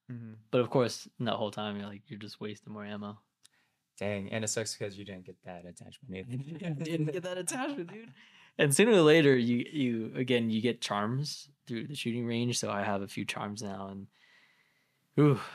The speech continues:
Speaker 2: man.
Speaker 1: They added crafting, 'cause I don't remember that. Crafting bullets?
Speaker 2: Yes, that's true.
Speaker 1: I don't remember picking up, like, resources or gunpowder.
Speaker 2: Wasn't it in the last remake,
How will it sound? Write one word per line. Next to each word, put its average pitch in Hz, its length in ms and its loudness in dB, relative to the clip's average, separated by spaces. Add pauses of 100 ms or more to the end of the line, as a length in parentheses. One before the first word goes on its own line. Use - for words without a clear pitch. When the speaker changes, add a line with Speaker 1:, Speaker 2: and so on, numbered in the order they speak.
Speaker 2:
man. 98 320 -10 (460)
Speaker 1:
They 120 260 -2
added 180 480 -4
crafting, 110 840 -4
'cause 92 220 -14
I - 100 -6
don't 147 180 -4
remember 123 420 -4
that. 90 380 -14 (500)
Crafting 104 380 -10
bullets? 107 640 -6
Speaker 2:
Yes, - 440 -6 (220)
that's - 220 -12
true. 117 220 -14 (300)
Speaker 1:
I 101 60 -2
don't 123 120 2
remember 101 680 -6
picking 107 260 -12
up, 95 100 -12
like, 92 160 -14
resources 92 1040 -6
or 90 240 -10
gunpowder. 92 600 -14
Speaker 2:
Wasn't 180 240 -6
it 185 80 -10
in 165 160 -2
the 131 180 0
last 107 340 -6
remake, 139 360 -6